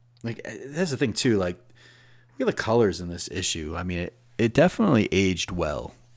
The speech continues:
Like, the colors look good. There's a lot of different, like, shading and things that are making things pop. The green hues and everything. It's just kinda, like,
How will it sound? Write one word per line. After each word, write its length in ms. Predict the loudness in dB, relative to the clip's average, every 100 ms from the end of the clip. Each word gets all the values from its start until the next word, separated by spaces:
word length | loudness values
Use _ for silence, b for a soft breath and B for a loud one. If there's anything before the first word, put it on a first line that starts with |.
| _
Like, 260 | -8 -8 -10 -18 _ _ _ -20 _ -16
the 60 |
colors 440 | -6 -2 0 0 -2
look 400 | -4 -4 -10 -10
good. 340 | -10 -10 -14 -20 _ _ _ _ _ _ -20 _
There's 140 | -14
a 60 | -10
lot 380 | -8 -4 -2 -2
of 140 | -4
different, 440 | -6 -8 -8 -10 -10
like, 220 | -12 -8
shading 640 | -6 -4 -4 -4 -6 -8
and 120 | -10
things 260 | -8 -8 -6
that 160 | -8 -8
are 20 |
making 480 | -8 -10 -10 -12 -14 -12
things 260 | -12 -10
pop. 560 | -14 -6 -4 -4 -8 -14 B B B B -14
The 60 |
green 440 | -8 -4 -2 0 -2
hues 560 | -2 0 2 2 0
and 100 | -4
everything. 540 | -6 -6 -8 -8 -8 -8
It's 180 | -10 -10
just 180 | -12 -10
kinda, 240 | -10 -10
like, 380 | -10 -10 -12 -16